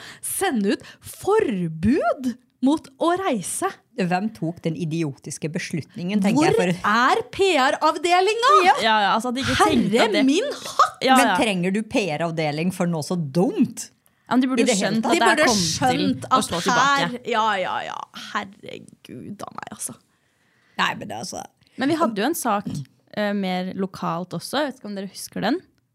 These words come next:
Speaker 3: i, som, eh, vår, eh, datteravis Toten i dag hadde.
Speaker 2: Nei.
Speaker 3: Fra kommunestyremøtet.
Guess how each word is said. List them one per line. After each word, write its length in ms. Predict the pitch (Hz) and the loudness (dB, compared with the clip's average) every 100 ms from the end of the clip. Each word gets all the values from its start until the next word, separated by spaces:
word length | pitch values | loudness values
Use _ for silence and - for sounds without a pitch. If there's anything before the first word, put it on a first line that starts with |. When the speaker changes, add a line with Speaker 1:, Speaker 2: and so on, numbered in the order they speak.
| - | -8
Speaker 3:
i, 120 | 214 196 196 | -4 -4 -4
som, 220 | 190 202 196 | -4 -4 -4
eh, 220 | 190 190 | -4 -6
vår, 480 | 185 185 180 180 180 | -6 -6 -4 -4 -6
eh, 140 | 180 180 | -6 -6
datteravis 760 | 180 - 175 165 175 - - - _ _ | -8 -10 -10 -8 -8 -8 -12 -14 _ _
Toten 260 | 190 185 | -10 -6
i 60 | 180 | -6
dag 160 | 170 180 | -4 -6
hadde. 280 | 175 214 - _ _ _ _ - | -6 -6 -8 _ _ _ _ -8
Speaker 2:
Nei. 120 | 175 175 _ _ _ _ - | -8 -8 _ _ _ _ -10
Speaker 3:
Fra 140 | 202 | -8
kommunestyremøtet. 960 | 202 196 175 170 175 175 170 - 254 | -4 -2 -2 -4 -6 -6 -6 -6 -8